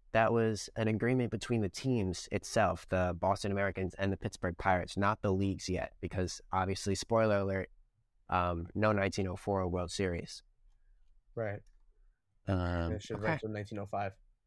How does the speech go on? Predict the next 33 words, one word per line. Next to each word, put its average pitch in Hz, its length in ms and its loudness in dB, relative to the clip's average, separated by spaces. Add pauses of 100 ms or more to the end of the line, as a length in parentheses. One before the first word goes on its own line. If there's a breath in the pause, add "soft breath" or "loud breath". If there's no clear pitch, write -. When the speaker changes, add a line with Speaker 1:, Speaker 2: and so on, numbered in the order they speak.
(420)
Speaker 1:
Yep. 113 160 2 (1700)
All 127 60 -8
right. 135 220 -2 (360)
And 104 180 2
getting 131 260 4
into 127 480 2
the 113 160 0
stadiums. 87 880 -2 (720)
Does - 100 -6
anyone 151 320 2
know? 120 380 2 (640)
I 110 220 0
always 127 280 4
thought 117 180 0
Fenway 113 300 2
was 110 160 0
the 101 80 -4
first 104 300 0
place, 110 420 -2
which - 160 -4
was, 92 160 -2
I 101 60 2
guess 104 160 -2
that's 101 100 -6
kinda 104 200 2
dumb, 92 300 0 (140)
but 92 160 -4
did 101 160 0
you 110 60 2
guys 107 260 2
know 107 200 2
that, 104 160 -2 (140)
uh, 101 340 0